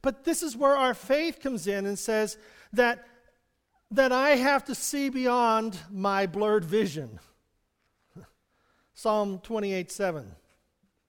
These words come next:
"The Lord is my strength and my shield." The Lord is my strength and my shield. In battle, in life, we need strength. We need to hold up physically, emotionally, spiritually.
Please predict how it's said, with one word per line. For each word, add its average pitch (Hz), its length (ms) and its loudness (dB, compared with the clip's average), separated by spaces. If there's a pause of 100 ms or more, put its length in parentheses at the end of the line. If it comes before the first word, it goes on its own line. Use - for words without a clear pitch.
(420)
"The 175 80 -4
Lord 226 260 0
is 202 140 -4
my 196 160 -2
strength 214 380 -8
and 180 120 -6
my 175 140 -4
shield." 160 520 -8 (1600)
The 170 100 -6
Lord 247 340 -4
is 185 140 -6
my 185 160 -6
strength 196 340 -10
and 175 80 -8
my 170 140 -6
shield. 147 380 -10 (440)
In 254 260 -2
battle, 220 600 -2
in 220 200 -2
life, 196 580 -2 (100)
we 196 260 -4
need 180 300 -4
strength. 165 520 -6 (480)
We 226 120 2
need 247 160 0
to 214 100 0
hold 254 400 4
up 233 380 2 (120)
physically, 262 680 -4
emotionally, 240 680 0
spiritually. 190 1040 -4